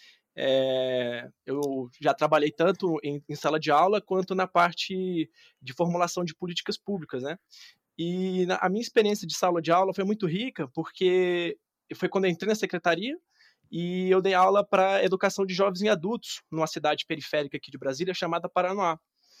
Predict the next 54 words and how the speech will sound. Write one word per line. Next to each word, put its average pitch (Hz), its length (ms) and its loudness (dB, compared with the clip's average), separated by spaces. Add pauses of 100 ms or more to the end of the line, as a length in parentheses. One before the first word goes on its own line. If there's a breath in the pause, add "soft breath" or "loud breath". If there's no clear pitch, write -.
(500 loud breath)
à 139 100 2
noite. 156 540 0 (160)
E 143 960 -2
eu 147 60 0
lembro 160 320 0
que 170 580 0
quando 165 160 -4
eu 165 40 -6
saí 165 140 0
da 165 80 -2
faculdade, 170 560 2
eu 170 60 0
só 214 120 0
sabia 226 300 -2
que 220 200 -4
educação 190 400 2
de 175 60 -4
jovens 175 240 0
e 180 40 0
adultos 170 520 -6
era 175 140 0
uma 185 140 -2
coisa 175 260 -2
que - 100 -10
o - 40 -12
Paulo 160 220 0
Freire 156 240 -6
tinha 147 160 -6
falado 147 280 0
num 160 120 -4
livro, 147 520 -6 (320 soft breath)
não 160 160 -2
tava 165 240 2
tão 170 200 -4
fresco 165 360 -4
assim 165 140 -4
na 156 100 -4
minha 151 120 -2
cabeça. 160 540 -2 (400 soft breath)
E 480 80 4
eu - 40 2
falei, - 200 0
"Ah, 302 60 2
educação 160 400 -4
de 185 60 -8
jovens 220 220 -2
e 269 60 4
adultos, 226 400 -2
é 147 60 -6
um 147 200 -6
lugar 160 220 0
onde 175 200 -4
tem 208 160 0
adultos 185 540 -8